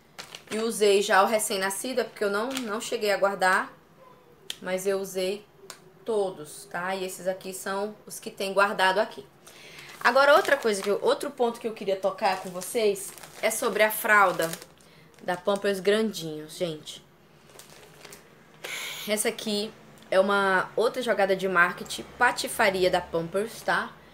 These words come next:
Eu fiz uma resenha super positiva dessa fralda. Super positiva assim, né? Eu mostrei os pontos negativos dela, que ela solta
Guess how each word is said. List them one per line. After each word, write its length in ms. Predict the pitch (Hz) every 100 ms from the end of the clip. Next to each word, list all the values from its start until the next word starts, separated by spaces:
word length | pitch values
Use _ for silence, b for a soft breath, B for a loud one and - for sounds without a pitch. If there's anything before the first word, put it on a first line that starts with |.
| B B B
Eu 120 | - 214
fiz 180 | 262
uma 160 | 254 240
resenha 420 | 262 220 208 202
super 260 | 202 - 285
positiva 580 | 262 220 214 - 190 185
dessa 260 | 185 190
fralda. 480 | - 185 160 165 202
Super 260 | - 480 466
positiva 420 | 427 392 392 403
assim, 300 | - 202 156
né? 220 | 170 180
Eu 140 | - 240
mostrei 380 | 277 - 240
os 80 | 240
pontos 260 | - 202 -
negativos 560 | 185 175 185 185 185
dela, 320 | 185 185 180 180
que 100 | 160
ela 160 | 160 -
solta 580 | - 202 190 185 185